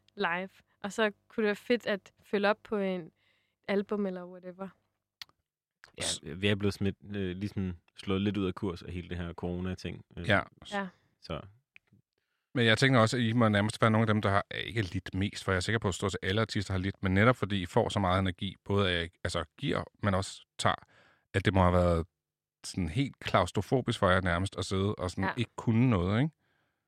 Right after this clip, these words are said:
Speaker 2: Helt vildt.
Speaker 1: Ja, det har
Speaker 3: Ja.
Speaker 1: været helt... Altså vi har også, <laughs> det har da også været sådan lidt, øh, hårdt nogle gange, hvor vi har været sådan, "Fuck, hvad skal, hvad skal vi gøre?"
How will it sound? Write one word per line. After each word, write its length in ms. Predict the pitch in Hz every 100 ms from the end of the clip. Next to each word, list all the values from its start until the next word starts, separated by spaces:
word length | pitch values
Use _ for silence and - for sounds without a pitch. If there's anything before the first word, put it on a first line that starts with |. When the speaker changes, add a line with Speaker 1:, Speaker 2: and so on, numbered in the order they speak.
| -
Speaker 2:
Helt 120 | 143
vildt. 120 | 190 202
Speaker 1:
Ja, 60 |
det 140 | 185 202
har 80 |
Speaker 3:
Ja. 60 | 202
Speaker 1:
været 300 | 185 175 175
helt... 360 | 233 220 175 - - _ _ _ _
Altså 160 | 190 190
vi 80 | 202
har 180 | 220
også, 180 | 196 - _ _
<laughs> 920 | 190 247 214 233 214 240 - 233 -
det 80 | 254
har 180 | - 208
da 160 | 196
også 140 | 214 _
været 220 | 190 185
sådan 200 | 190 196
lidt, 240 | 185 185 190
øh, 180 | 180 180 _ _ _ _ _
hårdt 260 | 196 185 -
nogle 140 | 185
gange, 280 | 175 170 190 - _ _ _ _ _
hvor 80 | 190
vi 40 |
har 60 | 180
været 160 | 175
sådan, 200 | 180 165 175 -
"Fuck, 200 | 160 - _ _ _
hvad 120 | 185
skal, 180 | _ 180
hvad 80 | 190
skal 120 | 190
vi 40 |
gøre?" 220 | 175 165